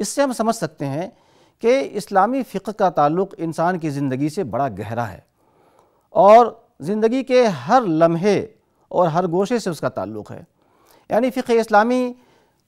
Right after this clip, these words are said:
दो तीन बातें बहुत क्लियर कर बता-, बताती हैं। पहली बात ये बताती है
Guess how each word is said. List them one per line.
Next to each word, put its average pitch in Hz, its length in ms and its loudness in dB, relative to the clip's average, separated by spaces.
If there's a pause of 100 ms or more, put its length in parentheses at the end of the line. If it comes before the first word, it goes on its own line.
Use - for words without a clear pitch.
दो 202 200 2
तीन 277 180 0
बातें 233 280 6
बहुत 214 200 0
क्लियर 208 240 4
कर 190 140 -2
बता-, 127 280 -2
बताती 117 380 -4
हैं। 110 180 -12 (480)
पहली 226 240 2
बात 226 220 6
ये 208 100 2
बताती 165 400 0
है 165 220 0